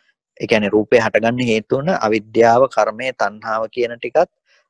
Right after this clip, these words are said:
ආහාරය කියන ටිකත්, හේ-, කියන මේ ටික ඔක්කොම එකතු කරලා නිබ්බත්ති ලක්ෂණය කියලා කියන. එතකොට මේ නිබ්බත්ති ලක්ෂණ කියන මෙන්න මේ ධර්මතා පහ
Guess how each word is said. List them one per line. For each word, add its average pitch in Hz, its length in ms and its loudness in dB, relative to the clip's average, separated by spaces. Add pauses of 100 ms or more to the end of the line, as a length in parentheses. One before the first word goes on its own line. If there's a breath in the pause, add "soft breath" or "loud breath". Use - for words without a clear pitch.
(140)
ආහාරය 143 640 2
කියන 120 260 -12
ටිකත්, 101 440 -14
හේ-, 113 200 -14 (360)
කියන 113 200 -2
මේ 113 240 -4
ටික - 260 -8
ඔක්කොම 135 300 0
එකතු 123 260 -4
කරලා 156 300 0 (680)
නිබ්බත්ති 135 440 0
ලක්ෂණය 135 440 -4
කියලා 151 220 -4
කියන. 170 200 -8
එතකොට 143 260 0
මේ 135 100 0
නිබ්බත්ති 120 500 0
ලක්ෂණ 170 440 -4
කියන 131 260 -6
මෙන්න 143 240 -10
මේ 156 140 0
ධර්මතා 147 500 -4
පහ 131 240 -8